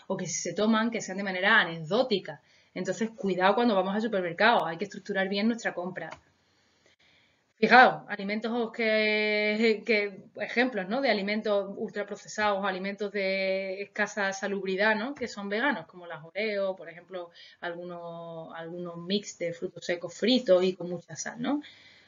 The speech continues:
Recordad que el consumo de azúcar, según la Organización Mundial de Salud, debe ser inferior a veinticinco miligramos al día, incluso si es cero, mejor. Y en España estamos consumiendo de media ciento once coma dos gramos al día. Los veganos también, los veganos también consumen azúcar.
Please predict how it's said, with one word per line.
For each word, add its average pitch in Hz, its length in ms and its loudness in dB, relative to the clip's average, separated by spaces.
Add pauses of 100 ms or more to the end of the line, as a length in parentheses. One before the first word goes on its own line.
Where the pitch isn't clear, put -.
(120)
Recordad 190 640 10
que 208 80 -6
el 190 80 -8
consumo 196 420 -6
de 185 120 0
azúcar, 254 720 -2
según 190 360 -10
la 180 60 -4
Organización 180 360 -10
Mundial 180 200 -10
de 165 60 -16
Salud, 202 280 -4
debe 190 160 -4
ser 196 220 -10
inferior 190 360 -4
a 190 40 0
veinticinco 185 400 -8
miligramos 170 420 -8
al 165 140 -10
día, 233 320 -2
incluso 175 280 -16
si 190 120 -10
es 190 100 -6
cero, 165 240 -6
mejor. 247 440 4 (560)
Y 220 80 6
en 208 80 4
España 254 340 8
estamos 262 240 -4
consumiendo 202 380 -8
de 175 80 -12
media 254 380 -2
ciento 208 380 -8
once 214 220 -12
coma 170 180 -18
dos 190 80 -10
gramos 185 300 -10
al 165 100 -14
día. 165 240 -16 (800)
Los 220 220 4
veganos 214 340 6
también, 240 560 4
los 196 140 -2
veganos 226 280 4
también 269 280 2
consumen 254 380 0
azúcar. 202 480 -4